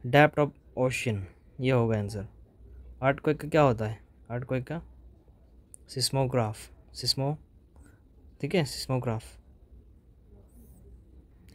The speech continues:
टेम्परेचर, pyrometer और विंड स्पीड होगा हमारा।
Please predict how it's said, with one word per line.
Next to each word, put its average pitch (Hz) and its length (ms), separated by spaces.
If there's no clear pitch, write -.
टेम्परेचर, 123 560
pyrometer 123 600
और 117 260
विंड 123 200
स्पीड 127 300
होगा 117 180
हमारा। 110 320